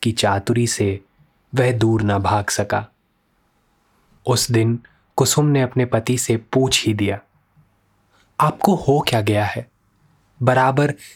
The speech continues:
खिन्न रहते हैं। आखिर मुझसे कोई पर्दा कैसा?" राजेश उससे अपने मन की बातें छुपा न सका। थोड़ी में सारी बातें कह सुनाई।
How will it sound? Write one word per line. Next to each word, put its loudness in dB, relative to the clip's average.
खिन्न 2
रहते 0
हैं। -6
आखिर 0
मुझसे 0
कोई 2
पर्दा 0
कैसा?" -2
राजेश 0
उससे 0
अपने 0
मन 2
की -2
बातें 0
छुपा 0
न -2
सका। -6
थोड़ी 2
में 2
सारी 2
बातें 0
कह -4
सुनाई। -2